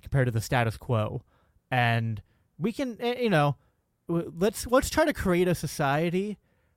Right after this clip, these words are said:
where our differences are big, and then we can hash those out, right?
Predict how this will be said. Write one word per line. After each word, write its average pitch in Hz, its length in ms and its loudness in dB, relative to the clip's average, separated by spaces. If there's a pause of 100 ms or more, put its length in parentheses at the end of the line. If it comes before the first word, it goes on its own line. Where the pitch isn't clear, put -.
where 151 300 2
our 151 160 4
differences 165 640 0 (140)
are 185 300 4
big, 120 580 -2 (500)
and 202 240 2
then 269 200 4
we 240 100 0
can 190 140 0
hash 151 360 0
those 135 220 0
out, 107 260 0
right? 139 360 0